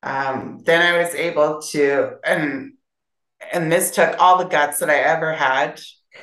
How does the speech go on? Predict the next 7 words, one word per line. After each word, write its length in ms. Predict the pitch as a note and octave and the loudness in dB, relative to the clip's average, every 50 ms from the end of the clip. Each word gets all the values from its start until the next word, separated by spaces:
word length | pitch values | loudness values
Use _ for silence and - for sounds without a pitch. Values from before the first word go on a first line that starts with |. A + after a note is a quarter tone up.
| - - - B4+ C#5 - - | -16 -12 -10 -10 -10 -6 -6
in 160 | G3 F#3 F3 | -4 -2 0
that 240 | E3+ D#3 D#3 - - | 2 2 2 2 -2
position, 720 | E3+ D3 - C3+ C3+ C3+ - - E3 E3 F#3 G3+ G#3+ - - _ _ _ _ _ _ _ _ _ _ | -6 -2 0 0 0 0 0 0 -2 -2 -2 -4 -6 -8 -14 _ _ _ _ _ _ _ _ _ _
but 220 | - F#3+ F3+ F#3 - | 0 2 2 2 2
to 100 | G3 - | -2 0
ask 580 | - E3 D#3+ D3 D3 E3 - - - - - - _ _ _ _ _ _ _ - | 2 4 4 4 4 2 2 -2 -8 -12 -16 -20 _ _ _ _ _ _ _ -8
to 500 | - F#3+ F3 F3+ F3 - - - - - | -2 -2 0 0 0 -2 -6 -12 -18 -20